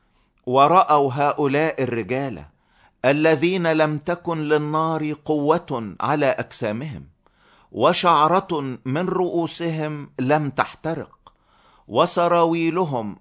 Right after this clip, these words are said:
لم تتغير، ورائحة النار لم تأتي عليهم.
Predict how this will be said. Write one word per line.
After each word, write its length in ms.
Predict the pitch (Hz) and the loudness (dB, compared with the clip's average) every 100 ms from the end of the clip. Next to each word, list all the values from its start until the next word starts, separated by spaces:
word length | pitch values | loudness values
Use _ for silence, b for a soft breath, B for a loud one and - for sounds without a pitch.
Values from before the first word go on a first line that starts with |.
| - | -4
لم 300 | 123 170 160 | 0 0 -2
تتغير، 840 | 135 127 120 113 165 117 - - _ _ _ _ _ _ _ | -6 -4 -2 -2 -6 -8 -16 -20 _ _ _ _ _ _ _
ورائحة 760 | 101 139 175 180 175 202 - - 175 | 0 4 6 6 4 0 -4 -4 -4
النار 640 | 160 156 156 147 147 139 - | -2 0 0 -2 -6 -10 -8
لم 320 | 131 135 135 | -2 0 0
تأتي 520 | 131 170 - - 110 90 | -4 -6 -8 -10 -6 -4
عليهم. 540 | 95 131 147 98 64 | -2 -4 -8 -12 -16